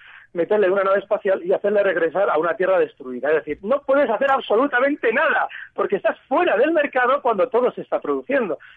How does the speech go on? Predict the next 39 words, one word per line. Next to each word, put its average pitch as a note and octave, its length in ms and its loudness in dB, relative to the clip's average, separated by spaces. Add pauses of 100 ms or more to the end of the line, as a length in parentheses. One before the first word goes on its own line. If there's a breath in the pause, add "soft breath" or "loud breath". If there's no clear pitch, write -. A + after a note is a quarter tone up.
(100 loud breath)
que F3 120 0
es G3+ 100 -6
el A#3+ 120 2
efecto A#3+ 360 0
de G#3+ 120 2
esos A#3+ 280 0
resultados. C#3+ 640 -4 (360 loud breath)
Así F3 220 -2
es B3 80 -4
que G3 180 -2
yo, C4+ 100 -2
en D#4 100 0
principio, G#3+ 520 -2 (260 loud breath)
lo F3 160 0
que E3 80 0
tendría, F#3+ 280 0
primero C4+ 280 0
anotar E3 320 0
esto, B2+ 320 -6
¿eh? F#3 120 -12
Esto G#3 160 -6
hay - 20 0
que G#3 80 -2
anotarlo. C#3+ 340 -2
Cualquier C#3 300 -6
inversor A#3+ 320 -2
de G#3+ 60 2
Viscofan G#3 540 -4
tiene G#3 200 -2
que F#3+ 60 2
anotar F#3+ 240 0
esto G3 180 -4
para D3+ 160 0
el C#3+ 60 -8
futuro, D#3 280 -6
porque D3+ 200 -2
es F#3+ 80 -8
una... A3+ 200 0 (480 loud breath)
es A3+ 80 2